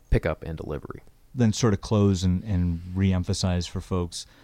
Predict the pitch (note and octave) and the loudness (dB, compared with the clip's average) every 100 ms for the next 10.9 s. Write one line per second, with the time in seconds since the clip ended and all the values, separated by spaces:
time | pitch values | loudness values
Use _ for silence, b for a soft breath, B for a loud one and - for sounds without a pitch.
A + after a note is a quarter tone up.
0 | b b - G#2 A2+ G#2+ G2+ - G#2+ - | b b -2 0 4 4 4 4 2 4
1 | G#2 G2+ F#2+ G2 G2 - G2+ G2 F#2+ F#2+ | 4 4 4 2 -2 0 2 2 2 2
2 | G2 G2 F2+ - - - A2 F#2+ F2+ F#2 | 2 2 0 -4 -16 -10 -4 -2 0 -2
3 | - G2+ F#2 F2+ F2 F2+ F#2+ F2 E2+ E2+ | -2 0 0 0 -2 -2 -4 -4 -4 -8
4 | - - C3 A2 A2 G2+ G2+ G2+ G2 F#2+ | -6 0 2 2 2 2 2 2 0 0
5 | E2+ - G2+ F#2+ F2+ F#2 F#2 - F#2+ F#2 | -2 -4 -4 -2 -2 -2 -4 -2 0 0
6 | F#2 F2+ F2+ b b b - F#2+ F#2+ G2 | 0 -2 -4 b b b -2 2 4 4
7 | G2+ F#2+ F#2+ F#2 G2 F2+ F2+ G#2 - A2 | 4 2 2 4 4 4 4 2 4 4
8 | A2 C3+ D#3 D3 G#2+ G#2+ G#2 G#2+ G2 G2+ | 4 2 0 2 2 2 4 2 4 2
9 | F#2+ G2+ G2+ A2+ G2+ G2 G2 G2+ G2+ F#2+ | 2 2 2 4 6 6 4 4 4 4
10 | G2 F#2 F#2+ E2+ - F#2+ F#2+ G2 F#2+ | 4 2 -2 -4 0 2 4 4 2